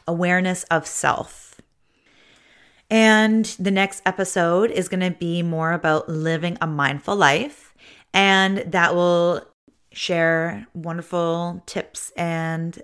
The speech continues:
things to help you with your mindful practice. But try it out today. It can just be as simple as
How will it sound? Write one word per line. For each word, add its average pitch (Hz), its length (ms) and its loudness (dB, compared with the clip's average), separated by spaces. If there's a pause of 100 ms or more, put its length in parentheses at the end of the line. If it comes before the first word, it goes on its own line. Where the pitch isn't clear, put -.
things 175 640 -6 (1120)
to - 80 -14
help 175 320 -6
you 170 60 -4
with 160 180 -10
your 165 100 -6
mindful 147 420 -6
practice. - 560 -14
But - 160 -20
try 240 280 -4
it 277 100 0
out 269 140 0
today. - 220 0
It 180 100 -6
can 190 100 -10
just 226 240 -6
be 233 160 0
as 208 140 -2
simple 220 480 -4
as 165 340 -2